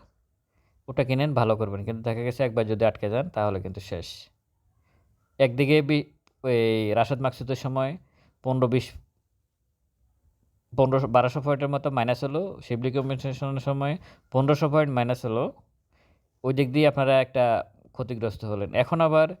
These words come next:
এই খুব বেশি আপট্রেন্ডে শেয়ার কিনবেন, আপট্রেন্ডে গেছে শেয়ারগুলো কিনবেন, এরপরের দায় দায়িত্ব কিন্তু আপনারাই নেবেন।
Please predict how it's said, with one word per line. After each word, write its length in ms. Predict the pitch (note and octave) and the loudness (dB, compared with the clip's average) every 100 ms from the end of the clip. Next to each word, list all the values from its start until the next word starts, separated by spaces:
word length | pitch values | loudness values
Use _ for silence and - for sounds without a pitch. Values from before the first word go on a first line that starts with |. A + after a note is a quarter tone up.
| _ _ - | _ _ -4
এই 480 | A#2+ A2 G#2 F2+ - _ _ _ - - _ - | 0 2 0 -4 -12 _ _ _ -20 -20 _ -2
খুব 140 | C#3+ | 0
বেশি 220 | C3+ C3+ D3 | 2 2 4
আপট্রেন্ডে 460 | C3 - C3+ C3+ C3 - E2 | 2 0 -4 -2 -2 -4 -12
শেয়ার 300 | - C3 B2 | -6 -2 -2
কিনবেন, 380 | B2+ B2 B2+ D#3+ E3+ - | -2 -2 -2 -4 -8 -12
আপট্রেন্ডে 440 | - A2 - A#2+ B2 | -6 -6 -4 -4 -2
গেছে 200 | A#2 B2 | -2 -4
শেয়ারগুলো 400 | B2 A#2+ A2 A#2 | -2 -2 0 -2
কিনবেন, 380 | A#2+ A2 G#2 - C#4 _ _ _ _ _ _ _ _ _ | -2 -4 -4 -4 -4 _ _ _ _ _ _ _ _ _
এরপরের 480 | - D3 E3 D3 C#3+ A#2 - _ _ - | -4 -2 2 2 2 0 -6 _ _ -2
দায় 180 | B2 A#2+ | 2 4
দায়িত্ব 220 | A2+ - | 2 -2
কিন্তু 180 | A2+ G#2 | -4 0
আপনারাই 380 | G#2+ A2+ G#2+ G#2 | -2 -2 -2 -2
নেবেন। 300 | F#2+ E2 D#2 | -4 -8 -10